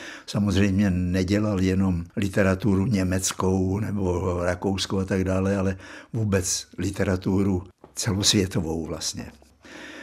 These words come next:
Takže pro mě to studium literatury bylo něco úžasného. Já jsem si tam úžasně rozšířil obzor a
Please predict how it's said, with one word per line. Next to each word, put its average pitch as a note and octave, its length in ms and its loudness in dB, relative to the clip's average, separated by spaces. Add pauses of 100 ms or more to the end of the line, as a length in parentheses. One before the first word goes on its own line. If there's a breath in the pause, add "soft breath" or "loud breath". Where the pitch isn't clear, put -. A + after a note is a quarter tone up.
(200 loud breath)
Takže F2 560 0 (140)
pro A2+ 240 10
mě G#2+ 400 6 (280 loud breath)
to A2 120 -2
studium A2 560 4
literatury G2 920 0 (100)
bylo G2 280 -2
něco G2+ 300 -2
úžasného. F#2 640 -2
Já F2+ 140 -4
jsem F#2 300 -2 (360 loud breath)
si - 180 2
tam G2 360 2
úžasně A#2+ 600 4
rozšířil G#2 840 2
obzor F#2+ 600 4 (720 loud breath)
a F#2 240 2